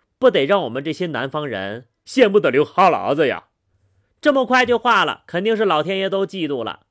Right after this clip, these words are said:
不过没关系啊，虽然说只玩了四天，但是呢，这在女儿的心里能滑一辈子。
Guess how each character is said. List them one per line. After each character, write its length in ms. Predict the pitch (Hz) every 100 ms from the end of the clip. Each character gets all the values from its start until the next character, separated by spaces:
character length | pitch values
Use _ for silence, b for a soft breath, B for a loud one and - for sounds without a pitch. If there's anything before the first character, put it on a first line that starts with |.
| -
不 100 | 190
过 100 | 190
没 140 | 185
关 220 | 202 220
系 80 | 170
啊， 220 | 85 85 _ _ _
虽 180 | - 294
然 160 | 302 302
说 140 | 294
只 180 | 214 117
玩 240 | 90 113
了 80 | 220
四 220 | 240 240
天， 280 | - 92 - _ -
但 160 | 170
是 100 | 160
呢， 200 | 156 135 b b
这 140 | 262
在 160 | 277 247
女 160 | 170
儿 160 | 120 151
的 80 | 185
心 240 | - 240
里 240 | 180 80 - _ -
能 160 | 135
滑 240 | 143 117 117
一 100 | 143
辈 220 | 180 135
子。 160 | -